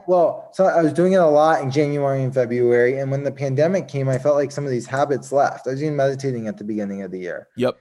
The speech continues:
Speaker 1: And now as this year's come to a close, and I've done a lot of actually reflecting in November, I've started to realize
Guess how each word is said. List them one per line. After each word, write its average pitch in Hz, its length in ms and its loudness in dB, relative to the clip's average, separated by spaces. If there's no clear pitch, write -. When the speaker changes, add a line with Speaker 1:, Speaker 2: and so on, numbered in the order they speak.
Speaker 1:
And 147 100 -4
now 151 200 4
as 135 120 0
this 135 220 -6
year's 151 380 0
come 156 140 -6
to 139 160 0
a 123 80 2
close, 175 440 2
and 151 120 0
I've 131 40 -6
done 143 120 2
a 139 40 4
lot 135 180 6
of 135 260 -4
actually 139 320 -2
reflecting 139 540 -2
in 127 100 -4
November, 135 800 0
I've 135 80 -8
started 151 260 4
to 127 80 -4
realize 135 800 4